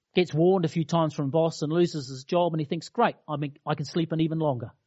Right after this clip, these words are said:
<laughs> You know what I mean? And so what's the answer? Where do we get the motivation? Where do we get the carrot, the attractiveness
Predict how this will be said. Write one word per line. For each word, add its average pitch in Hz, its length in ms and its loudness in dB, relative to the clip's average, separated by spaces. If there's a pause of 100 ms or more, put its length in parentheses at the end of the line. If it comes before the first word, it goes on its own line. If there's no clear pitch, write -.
(140)
<laughs> 196 120 -4 (1300)
You 147 160 -6
know 123 80 -6
what 117 100 -10
I - 20 -12
mean? 117 200 -12 (1040)
And 196 120 2
so 214 360 4 (600)
what's 185 520 -2
the 220 160 6
answer? 175 520 0 (600)
Where 202 280 4
do 262 80 2
we 247 120 4
get 208 220 2
the 175 80 2
motivation? 156 600 2
Where 190 140 0
do 233 60 -2
we 202 100 0
get 202 180 -2
the 165 60 -4
carrot, - 580 0 (220)
the 156 120 0
attractiveness 151 1200 -2